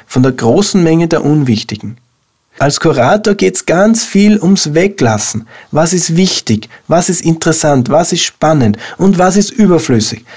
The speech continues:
Was ist nur Wiederholung? Was ist more of the same? Was lenkt nur vom Wesentlichen ab?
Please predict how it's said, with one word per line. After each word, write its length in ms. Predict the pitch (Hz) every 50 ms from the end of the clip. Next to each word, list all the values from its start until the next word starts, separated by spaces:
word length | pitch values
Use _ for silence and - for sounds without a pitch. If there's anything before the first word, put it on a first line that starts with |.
| - - -
Was 180 | 160 170 160 175
ist 100 | 175 165
nur 240 | 165 165 170 156
Wiederholung? 600 | 165 156 156 143 123 131 135 143 135 117 104 107 107
Was 180 | 123 139 143
ist 300 | 156 156 151 - - -
more 280 | 120 120 135 147 156 156
of 120 | 147 147 -
the 80 | 151
same? 400 | 143 - - 143 147 170 190 196 - - - - - -
Was 240 | - 151 156 -
lenkt 340 | - 123 135 160 160 - -
nur 220 | 147 147 156 170 160
vom 260 | - 175 156 135 120
Wesentlichen 580 | 117 113 117 - 143 127 123 123 127 135 -
ab? 260 | - 107 101 - _